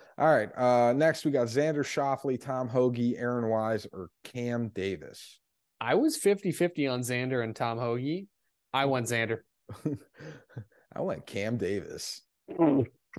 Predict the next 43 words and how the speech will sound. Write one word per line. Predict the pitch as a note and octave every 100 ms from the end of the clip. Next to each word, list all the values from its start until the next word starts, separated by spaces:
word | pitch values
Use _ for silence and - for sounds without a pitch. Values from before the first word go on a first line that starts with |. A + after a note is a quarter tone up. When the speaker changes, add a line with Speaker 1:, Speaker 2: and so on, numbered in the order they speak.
| - A#2+
Speaker 1:
Uh, |
yeah, | G#2+ G#2+ -
so | - B2 G#2+
Cam, | - D3+ F3 D#3+ -
Cam | - C#3+ F3+
Davis | D#3 D3 C#3 C3+ - A2+
started | - A#2+ B2 C#3+
off | B2+ B2 -
this | B2 -
year | A2 G#2+ G2+ G2 _ - -
with | G2 G#2+ C3 F3
an | D#3
injury | B2 B2+ A2+ A2 F#2+ G2
that | F#2 G2+ -
nobody | G#2+ A#2+ A#2
knew | G2+ G#2
about. | F#2 E2 E2+ E2+ E2 _ _ _ _ _
Um, | F2+ F#2 F#2
and | G2+
then | G#2
finally | F2+ A#2+ A#2+ C#3 D3
in | C3+
the |
last, | A2+ A2+ G#2+ -
like, | G#2+
three, | - - A#2
four | A2+ A#2+ G#2+
weeks, | G2 G2+ F#2 - - _ _ _ _
he | A2+
started | - - G#2+ G#2 G2+
to | G#2
kind | A2 G2+
of | F#2+
put | A#2
some | - G2
things | G#2+ F#2+
together. | F2+ E2+ G2 F2 E2+
So | -
I'm | F2 A2
hoping | D#3 F3 F3+
that | D#3+
injury's | C#3 C#3 C3+ B2
back. | - A2+ A2+